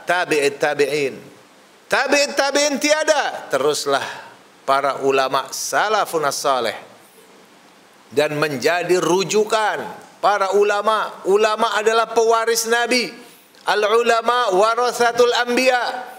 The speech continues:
Ulama adalah pewaris Nabi. Artinya apa? Ulama itu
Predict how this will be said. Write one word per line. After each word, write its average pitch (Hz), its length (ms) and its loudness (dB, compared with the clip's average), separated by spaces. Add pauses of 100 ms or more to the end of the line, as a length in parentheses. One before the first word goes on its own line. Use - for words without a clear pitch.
(400)
Ulama 240 640 2
adalah 247 400 0
pewaris 254 880 2
Nabi. 262 880 0 (560)
Artinya 254 800 0
apa? 247 240 0 (560)
Ulama 240 640 2
itu 277 640 0